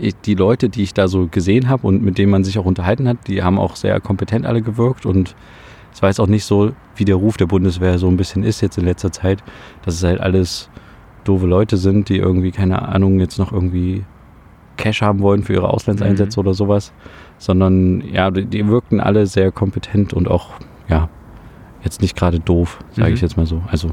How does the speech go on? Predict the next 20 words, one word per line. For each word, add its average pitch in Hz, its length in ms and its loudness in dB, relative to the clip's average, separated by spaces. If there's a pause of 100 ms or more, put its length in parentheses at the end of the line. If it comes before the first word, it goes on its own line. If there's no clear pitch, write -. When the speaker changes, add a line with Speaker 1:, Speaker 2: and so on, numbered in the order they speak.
(140)
Speaker 1:
sorry. 87 360 0 (260)
Speaker 2:
<laughs> 117 600 0
Speaker 1:
Aber 92 420 0
ja, 87 200 2 (200)
Speaker 2:
Okay. 107 180 -4
Speaker 1:
genau. 90 180 2
Also 95 180 2
die 95 160 2
haben 98 140 0
halt 95 160 0
das - 160 -4
Klischee, 98 580 -2 (120)
äh, 95 120 0
Kli-, 101 300 -2 (960)
wie 113 80 2
sagt 131 240 0
man? 139 100 2
Speaker 2:
Klischee. 107 440 -4 (120)
Speaker 1:
Klischee, 95 420 -2
Dankeschön. 98 420 0